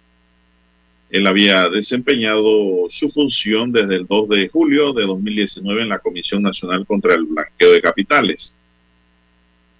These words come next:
El sector aéreo latinoamericano perderá tres mil setecientos millones de dólares para el dos mil veintidós.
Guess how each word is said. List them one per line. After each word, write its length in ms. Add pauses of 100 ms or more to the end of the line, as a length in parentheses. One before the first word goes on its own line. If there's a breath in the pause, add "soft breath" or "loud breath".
(840)
El 120
sector 320
aéreo 320
latinoamericano 800
perderá 540
tres 200
mil 220
setecientos 840
millones 440
de 80
dólares 880
para 220
el 80
dos 140
mil 200
veintidós. 880